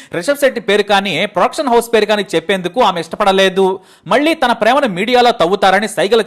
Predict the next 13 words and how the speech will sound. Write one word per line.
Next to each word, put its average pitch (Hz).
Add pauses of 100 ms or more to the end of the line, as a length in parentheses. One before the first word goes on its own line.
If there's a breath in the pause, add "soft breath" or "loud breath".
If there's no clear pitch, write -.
చేస్తూ 156 (200 loud breath)
ఆమె 233
పరోక్షంగా 226
చెప్పింది. 190 (260 soft breath)
అయితే 165 (180 soft breath)
దీనిపై 254
హీరో 285
కమ్ 247
దర్శకుడు 254
రిషబ్ 165
శెట్టి 214
ఫైర్ 175
అయ్యాడు. 175